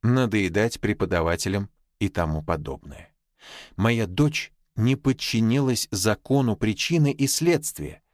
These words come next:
а изменила свое состояние до такой степени, что сама вызвала нужное следствие. Она научилась жить по квантовому закону.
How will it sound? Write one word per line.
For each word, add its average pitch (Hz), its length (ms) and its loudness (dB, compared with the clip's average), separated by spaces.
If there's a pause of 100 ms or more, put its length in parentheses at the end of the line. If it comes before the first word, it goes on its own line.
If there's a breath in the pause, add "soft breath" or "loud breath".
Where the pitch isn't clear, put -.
(120)
а 90 160 0
изменила 98 440 0
свое 98 240 0
состояние 95 600 0
до 90 160 -2
такой 123 340 0
степени, 76 520 -4
что - 260 -2
сама 120 580 0 (320 loud breath)
вызвала 143 640 2
нужное 107 640 0
следствие. - 760 -6 (520 loud breath)
Она 151 300 2
научилась 165 640 0
жить 139 560 -2 (260)
по 123 140 2
квантовому 123 880 0
закону. 95 540 -4